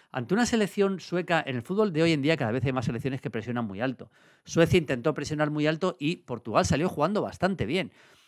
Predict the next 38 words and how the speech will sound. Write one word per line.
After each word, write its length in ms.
Ahí 160
veis 180
cómo 200
le 80
presiona 320
la 80
selección 400
sueca. 240
Bueno, 180
Rubén 300
Díaz 260
hacia, 300
hacia 240
la 60
banda, 140
Nuno 160
Méndez, 380
ahí 160
llega 300
Paliña, 400
que 200
creo 160
que 60
es 80
un 80
jugador 420
muy 300
importante 460
en 40
la 60
selección 340
portuguesa. 480
Seguramente 300
se 80
habla 160
menos 240
de 80
Paliña, 440